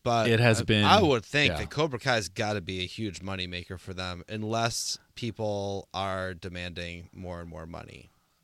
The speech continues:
Speaker 2: Yeah. I don't know. I don't know what's making money <laughs> for any of these
Speaker 1: I know.
Speaker 2: streamers.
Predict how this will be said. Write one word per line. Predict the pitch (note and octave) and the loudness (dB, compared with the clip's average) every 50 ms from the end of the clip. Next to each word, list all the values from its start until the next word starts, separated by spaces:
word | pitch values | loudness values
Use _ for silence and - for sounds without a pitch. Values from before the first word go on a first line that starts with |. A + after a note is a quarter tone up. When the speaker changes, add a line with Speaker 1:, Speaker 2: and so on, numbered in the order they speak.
| D#3+ C3+ | _ -12
Speaker 2:
Yeah. | - D#2 D#2+ D#2+ D#2 D#2 E2 E2+ E2+ - _ _ _ _ _ _ _ | -8 -8 -6 -6 -6 -4 -4 -6 -6 -8 _ _ _ _ _ _ _
I | - G2 G2 | -2 0 0
don't | F#2 F2 | 0 2
know. | F#2 F2+ E2+ E2 - - _ _ _ _ _ _ - | 0 0 0 -2 -4 -8 _ _ _ _ _ _ -2
I | G2 A2 | 0 2
don't | A#2 A#2+ G2+ | 2 4 4
know | G2+ G#2 G2+ F#2 | 4 2 2 2
what's | F2+ F2 - | 0 -2 -2
making | F2+ F2 E2+ - F2+ E2 E2+ | -4 -4 -4 -4 -4 -4 -2
money | F#2 - - | -2 -4 -4
<laughs> | - C3 | -4 -4
for | - - - G#3 - - | 0 4 4 4 6 6
any | A#3+ A3 - A#3+ | 4 6 8 8
of | A3+ - | 8 8
these | - F3+ - - - - | 6 2 4 2 2 2
Speaker 1:
I | - - | 2 2
know. | F#3 F#3 | 2 2
Speaker 2:
streamers. | F3+ F3 G3 - - - - | 0 0 -2 -2 -2 -4 -8